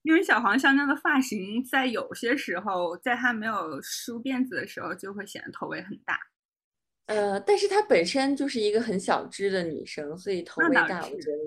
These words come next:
Speaker 2: 也还好。
Speaker 1: 其实，那我们的最佳头围奖可以说就是为大头独家设置的。嗯，
Speaker 2: 是的。
Speaker 1: 大头是在七七到大理之前，然后我去彩虹农场认识的，在那边工作的新疆姑娘。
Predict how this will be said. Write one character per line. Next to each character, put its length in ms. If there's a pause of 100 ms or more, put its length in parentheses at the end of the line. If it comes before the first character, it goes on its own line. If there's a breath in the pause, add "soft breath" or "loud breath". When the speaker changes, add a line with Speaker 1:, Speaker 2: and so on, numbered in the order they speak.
Speaker 2:
也 60 (100)
还 120
好。 240 (360)
Speaker 1:
其 220
实， 400
那 240
我 80
们 100
的 80
最 160
佳 180
头 180
围 120
奖 280
可 120
以 140
说 240
就 140
是 140
为 120
大 200
头 420
独 180
家 260
设 280
置 320
的。 160 (680 loud breath)
嗯， 440
Speaker 2:
是 160
的。 200 (520)
Speaker 1:
大 160
头 220
是 400
在 220
七 180
七 160
到 200
大 180
理 120
之 160
前， 260
然 140
后 160
我 120
去 180
彩 160
虹 180
农 180
场 260
认 200
识 200
的， 140
在 180
那 160
边 360
工 240
作 240
的 200
新 280
疆 240
姑 160
娘。 180